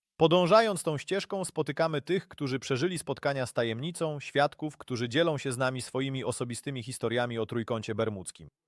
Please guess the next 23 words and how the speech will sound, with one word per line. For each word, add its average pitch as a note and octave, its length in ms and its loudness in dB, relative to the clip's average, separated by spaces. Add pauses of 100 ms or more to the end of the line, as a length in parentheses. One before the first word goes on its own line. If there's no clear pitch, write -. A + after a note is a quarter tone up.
(1300)
Rozdział B2 300 4
dziewiąty. G#2+ 460 -4 (1000)
Historie E3+ 480 2
ludzi, B2+ 320 2
którzy B2+ 320 -2
osobiście B2+ 500 -4
zetknęli B2+ 460 -4
się B2 120 -4
z - 60 -8
tajemnicą B2 520 -4
Trójkąta A#2+ 440 -2
Bermudzkiego, A2+ 680 -2
często C4 380 -2
wydają G#3+ 340 0
się G3 140 -6
niewiarygodne, F3 800 2
ale B2 220 4
pozbawione B2+ 580 2
typowych C3 460 0
doświadczeń C3 680 0
lotniczych A#2 540 -2
lub G#2+ 160 -6
morskich. G2 460 -6